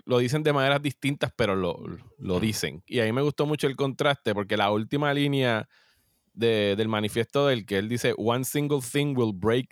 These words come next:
Speaker 1: the siege". Y lo último que le dice a, en, él escribe en su manifiesto es, "Remember this, try". O sea, y es un contraste completo. O sea, porque cuan-,
Speaker 2: Ujú.
Speaker 1: cuan-, ¿cuándo es que volvemos a escuchar esa cita que usa la palabra try en Star Wars? Es Yoda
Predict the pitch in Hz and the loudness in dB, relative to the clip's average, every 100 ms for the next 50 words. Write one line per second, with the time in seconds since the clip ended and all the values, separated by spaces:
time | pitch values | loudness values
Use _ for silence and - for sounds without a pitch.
0 | 110 104 - - 113 95 71 - - - | -6 -6 -4 -4 -2 -2 -4 -6 -8 -12
1 | _ _ 110 117 117 113 143 143 143 139 | _ _ -4 0 2 2 0 2 2 2
2 | 139 131 143 123 110 - - - 101 98 | 2 0 2 4 2 -2 -10 -8 -4 -4
3 | 104 - 113 120 135 127 165 - 139 127 | -6 -2 -2 0 -2 0 -4 -2 0 0
4 | 113 113 131 139 113 104 107 - - - | 0 -2 0 -2 -2 -2 0 -2 -10 -14
5 | _ _ _ _ _ _ - - 110 101 | _ _ _ _ _ _ -8 0 4 4
6 | 90 71 - _ _ _ _ _ - 92 | 2 -4 -12 _ _ _ _ _ -2 0
7 | 92 - 120 123 147 170 185 156 156 165 | 0 -2 0 2 2 2 2 2 0 0
8 | - 156 131 123 113 113 110 _ _ 214 | 0 0 2 2 0 -6 -8 _ _ 2
9 | 226 226 175 90 - - 139 120 135 127 | 4 4 2 0 -12 -10 -2 0 0 0
10 | 147 - 80 160 180 - 160 180 185 196 | -2 -2 2 2 2 -2 -2 0 0 2
11 | 180 170 175 170 156 156 156 143 151 151 | 2 2 0 -2 -2 0 0 0 0 2
12 | 147 143 123 131 127 151 147 139 139 143 | 4 4 2 0 2 4 4 4 4 4
13 | 135 - 131 143 135 131 - 139 113 87 | 0 2 4 4 2 -2 0 0 2 -2
14 | - 110 113 120 131 98 | -4 -6 0 2 4 2